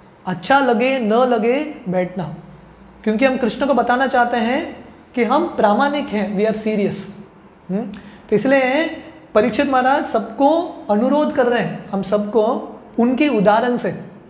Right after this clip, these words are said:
तो परीक्षित महाराज बोल रहे हैं कि मैं कृष्ण कथा सुन रहा हूँ, मुझे इतना आनंद आ रहा है,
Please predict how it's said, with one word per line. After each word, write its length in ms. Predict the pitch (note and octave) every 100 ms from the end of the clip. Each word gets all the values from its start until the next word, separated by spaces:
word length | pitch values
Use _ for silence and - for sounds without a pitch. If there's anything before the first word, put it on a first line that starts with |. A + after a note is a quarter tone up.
| - _ _ -
तो 60 |
परीक्षित 280 | F#3 G3 A3+
महाराज 260 | A3 A3 A3+
बोल 200 | G#3 G#3
रहे 160 | G#3+
हैं 160 | A3 C4
कि 80 | G#3+
मैं 300 | F#3+ A3+ A3
कृष्ण 300 | A#3+ - B3+
कथा 160 | C4
सुन 180 | C4 A#3+
रहा 140 | A3+ B3+
हूँ, 280 | C4+ - - - -
मुझे 140 | G#3 A#3+
इतना 300 | G#3 B3 D4
आनंद 360 | C#4 C4 C#4+
आ 100 | C4+
रहा 120 | C4+
है, 260 | A3+ D#3 -